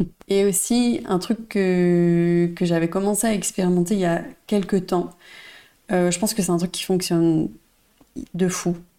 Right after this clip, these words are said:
c'est ce qu'on appelle la manifestation. Et la manifestation, pour moi, c'est une forme de méditation, en fait. C'est ce qu'on appelle la visualisation, en fait. C'est un truc beaucoup plus poussé. Donc, euh, je pense qu'il faut déjà être un, un yogi ou un médi-,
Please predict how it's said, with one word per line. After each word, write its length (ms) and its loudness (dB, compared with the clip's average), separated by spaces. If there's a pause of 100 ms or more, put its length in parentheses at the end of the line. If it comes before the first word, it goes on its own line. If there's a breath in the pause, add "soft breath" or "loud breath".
(200)
c'est 260 -2
ce 80 -4
qu'on 120 0
appelle 220 0
la 80 0
manifestation. 680 0 (460)
Et 340 2
la 120 0
manifestation, 760 0
pour 180 -2
moi, 200 0
c'est 400 -2
une 160 2
forme 260 -2
de 60 2
méditation, 600 0
en 60 0
fait. 360 -6 (100)
C'est 340 0
ce 80 -2
qu'on 140 -2
appelle 180 0
la 140 0
visualisation, 960 0
en 80 -2
fait. 320 -6 (480 loud breath)
C'est 880 0 (440)
un 140 -4
truc 180 0
beaucoup 260 2
plus 160 0
poussé. 500 0
Donc, 220 2
euh, 120 2
je 80 -4
pense 140 0
qu'il 140 -2
faut 160 -2
déjà 260 2
être 220 -4
un, 1040 2 (480)
un 120 0
yogi 580 2
ou 160 4
un 140 2
médi-, 640 2